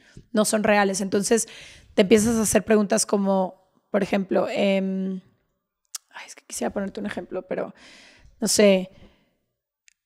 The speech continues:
"Mi mamá me engañó", ¿no? La primera pregunta es, "¿Es verdad eso que piensas?". "Sí, mi mamá me engañó". "¿Estás absolutamente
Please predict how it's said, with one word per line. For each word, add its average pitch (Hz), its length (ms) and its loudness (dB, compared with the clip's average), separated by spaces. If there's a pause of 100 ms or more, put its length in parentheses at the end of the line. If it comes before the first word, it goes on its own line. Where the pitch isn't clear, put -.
(640)
"Mi 214 200 6
mamá 214 300 8
me 240 100 6
engañó", 196 460 4 (200)
¿no? 226 300 0 (800)
La 240 120 6
primera 214 260 6
pregunta 214 400 4
es, 202 420 0
"¿Es 196 180 4
verdad 214 360 4
eso 202 240 0
que 202 100 -6
piensas?". - 600 -10 (480)
"Sí, 214 280 4
mi 202 120 -4
mamá 190 300 -4
me 190 120 0
engañó". 185 400 -4 (960)
"¿Estás 220 720 6
absolutamente 233 1300 4